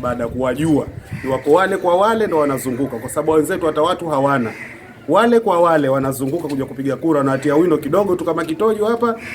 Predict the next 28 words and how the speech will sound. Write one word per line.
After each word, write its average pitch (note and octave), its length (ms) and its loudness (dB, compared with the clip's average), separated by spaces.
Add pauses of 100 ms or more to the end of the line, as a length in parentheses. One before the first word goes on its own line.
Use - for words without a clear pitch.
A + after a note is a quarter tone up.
geresha D#3 360 4
bwege, A#3 400 4 (280)
anakwenda D3+ 440 -2
mtu G3+ 160 -4
anasafisha D#3+ 540 -2
kucha G3 260 -2
kwa D#3+ 120 0
msasa, A#3+ 480 0 (520)
biashara D3+ 420 4
imemaliza, G3+ 600 0 (160)
anakwenda C3+ 400 -2
tena C#3+ 200 -2
kupiga A#2 300 -6
kura. G2+ 300 -8 (560)
Kwa D3+ 100 8
hiyo E3+ 120 4
baada G3 220 2
ya F#3+ 60 2
kupeleka G#3+ 400 0
malalamiko G3+ 560 0
yote, G#3 360 0
baada F#3+ 240 -2
ya F3+ 60 -2
kutaka G#3 380 0
mimi G#3 220 2
kuzuisha F#3+ 540 0
uchaguzi F3 540 2
usiendelee, F3 720 2